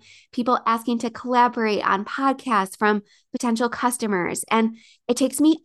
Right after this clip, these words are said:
hours and hours to provide a personalized response every single time. And as you guys know, I love creating templates for email responses, but Chat G P T has really allowed me to accelerate this entire process and,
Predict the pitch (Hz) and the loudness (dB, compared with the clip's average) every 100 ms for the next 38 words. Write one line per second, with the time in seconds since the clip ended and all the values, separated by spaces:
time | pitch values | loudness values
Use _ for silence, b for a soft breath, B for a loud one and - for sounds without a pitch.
0 | - 214 208 208 196 190 190 - 208 - | -2 2 2 2 2 2 0 -2 0 4
1 | 175 185 170 185 - 214 202 233 214 208 | 4 4 0 -2 -4 -4 -2 0 4 4
2 | 220 - 208 - 190 - 214 220 220 220 | 4 -2 -6 -4 -4 -2 0 0 0 -6
3 | - 170 226 226 _ 196 185 196 202 180 | 0 2 0 -4 _ -2 0 -2 -2 -2
4 | 165 - - 78 _ _ b b b _ | -2 -4 -10 -10 _ _ b b b _
5 | _ 233 233 - 196 196 247 285 285 220 | _ 0 0 0 -4 -2 2 2 2 2
6 | 190 196 - 220 208 202 214 220 269 226 | 4 2 2 0 2 2 0 -2 -2 2
7 | 208 208 196 - - 175 233 226 226 - | 2 2 0 -4 -2 -2 0 -2 -2 0
8 | 202 190 - 180 185 202 226 233 240 247 | 2 2 0 0 2 2 0 -2 -2 0
9 | 269 277 277 B B B B 240 233 - | 0 0 -2 B B B B -2 -2 -2
10 | 240 294 - 220 220 220 220 190 202 220 | 0 0 -2 -6 -4 -4 -4 -4 -2 0
11 | 208 - - 185 220 233 269 285 214 190 | 0 -2 -10 -2 2 4 2 0 0 2
12 | 170 185 196 180 202 - 202 - 175 170 | 2 2 -2 -2 -2 -2 -6 -4 0 2
13 | 214 247 233 202 196 - 190 - 185 165 | 2 0 -2 -4 -4 -4 -6 -4 -4 -4
14 | - 247 240 240 240 233 247 240 | 0 0 2 2 2 2 0 0